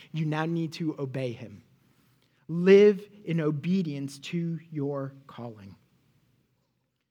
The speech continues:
And that's what it means to be a distinct people. That we respond in obedience to God's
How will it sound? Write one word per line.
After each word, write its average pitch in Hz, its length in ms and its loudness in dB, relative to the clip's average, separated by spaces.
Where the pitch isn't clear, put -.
And 135 80 -8
that's 180 220 -2
what 208 60 0
it 196 60 -2
means 202 280 -2
to - 60 -10
be 139 160 -4
a - 20 -8
distinct 143 460 -10
people. 110 420 -8
That 170 140 -4
we 185 120 0
respond 180 640 -2
in 185 120 -2
obedience 151 640 -6
to 170 120 -8
God's 151 360 -4